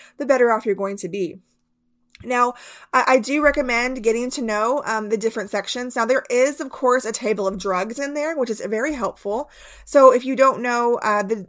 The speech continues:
the drug name, um, you can, of course, in-, do some research to find out what the actual drug name is versus the, you know, generic name versus the actual brand name to get that information. But there's a great drug table in there. And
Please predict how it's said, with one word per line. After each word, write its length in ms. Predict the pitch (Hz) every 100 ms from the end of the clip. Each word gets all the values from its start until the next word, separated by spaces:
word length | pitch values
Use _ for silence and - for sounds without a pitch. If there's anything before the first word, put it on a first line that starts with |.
| _
the 420 | - 220 214 214 196
drug 320 | 214 214 220
name, 480 | 233 233 240 262 285 - -
um, 360 | 208 208 196 -
you 180 | 202 226
can, 200 | 262 214
of 80 | 208
course, 400 | - 208 202 -
in-, 280 | 214 208 185
do 140 | 226
some 220 | - 208
research 480 | 190 208 - 220 -
to 80 | 208
find 260 | 196 202
out 120 | 196 185
what 120 | 202
the 120 | 202
actual 280 | 185 - 208
drug 260 | 202 190
name 220 | 190 196 196
is 340 | 196 196 - - -
versus 500 | 202 196 202 196 190
the, 220 | 180 196 - - -
you 120 | 226
know, 180 | 220 202
generic 480 | 220 220 214 214 -
name 260 | 208 208
versus 380 | 190 202 202 196
the 80 | 190
actual 380 | 175 180 - 202
brand 320 | 202 190 175
name 380 | 165 196 277 277 _ -
to 120 | 233
get 100 | 214
that 120 | 196
information. 540 | 190 196 170 180 208 202
But 60 |
there's 160 | 208 208
a 60 | 214
great 280 | 208 269
drug 280 | 220 214 208
table 300 | - 208 190
in 100 | 190
there. 240 | 185 202 - - - - -
And 380 | 247 240 240